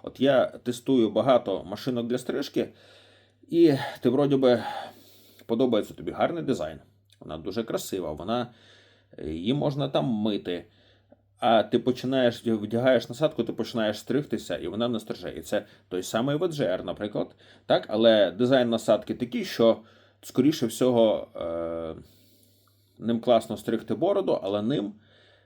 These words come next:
е, погано стригти голову. Да? Тобто ця машинка конкретно, вона гарно стриже голову.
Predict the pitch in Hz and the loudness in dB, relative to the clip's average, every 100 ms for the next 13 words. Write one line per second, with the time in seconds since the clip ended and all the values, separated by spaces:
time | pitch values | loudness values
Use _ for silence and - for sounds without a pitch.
0 | - - 90 87 87 85 - _ - 107 | -16 -10 -6 -4 -4 -6 -10 _ -2 0
1 | 110 131 143 131 143 - _ - - 117 | 2 0 0 -2 -4 -14 _ -16 -6 -6
2 | - 95 82 67 67 _ _ _ _ - | -6 -10 -10 -12 -16 _ _ _ _ -8
3 | - 123 - 90 - - - - 151 131 | -6 -6 -8 -10 -12 -20 -4 4 4 4
4 | 143 120 113 117 113 113 95 85 95 110 | -2 -2 -2 -2 0 0 0 -2 -6 -4
5 | 82 - 101 113 104 90 - 87 85 85 | -6 -8 -4 0 0 -2 -10 -12 -8 -6
6 | 87 95 135 220 | -4 -2 -4 -6